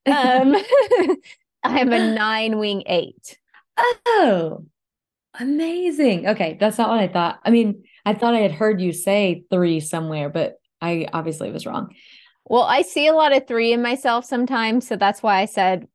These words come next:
Speaker 1: I probably should do some more digging because I don't know.
Speaker 2: Well, that's great. A nine goes to a three in growth.
Speaker 1: Yeah,
Speaker 2: So that
Speaker 1: maybe.
Speaker 2: means anytime you see that,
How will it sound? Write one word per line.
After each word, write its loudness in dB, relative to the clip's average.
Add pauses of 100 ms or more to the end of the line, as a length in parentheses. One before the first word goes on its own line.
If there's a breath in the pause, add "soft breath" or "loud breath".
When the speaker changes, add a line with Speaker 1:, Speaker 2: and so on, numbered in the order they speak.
(200)
Speaker 1:
I -6
probably -2
should -8
do -6
some -12
more -6
digging -8
because -14 (240)
I -10
don't -12
know. -16 (140)
Speaker 2:
Well, 4
that's 0
great. 0
A -4
nine 0
goes -2
to -4
a 0
three -2
in 0
growth. -2 (560)
Speaker 1:
Yeah, -10 (160)
Speaker 2:
So -6
that -4
Speaker 1:
maybe. -2
Speaker 2:
means -8 (460)
anytime 4
you 2
see -2
that, -2